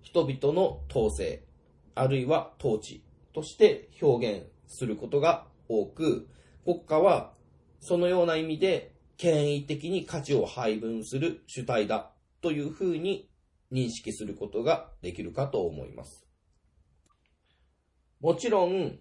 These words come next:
国家の決定に従わない人もいると思います。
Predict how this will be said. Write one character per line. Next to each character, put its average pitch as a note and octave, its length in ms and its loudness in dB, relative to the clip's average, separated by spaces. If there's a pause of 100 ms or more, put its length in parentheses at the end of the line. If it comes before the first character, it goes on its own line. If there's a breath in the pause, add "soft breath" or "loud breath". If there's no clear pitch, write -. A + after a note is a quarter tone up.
(1300)
国 G#3 300 10
家 E3+ 160 6
の E3 220 6
決 D#3+ 340 2
定 E3+ 220 4
に F3 300 -2
従 D#3 320 0
わ E3 220 2
な E3 120 2
い D3+ 60 -2
人 D#3+ 240 2
も F#3 340 4 (320)
い C3+ 120 0
る C#3+ 120 0
と A2+ 100 2
思 G2+ 180 -2
い F2 40 -6
ま E2 120 -8
す。 - 200 -20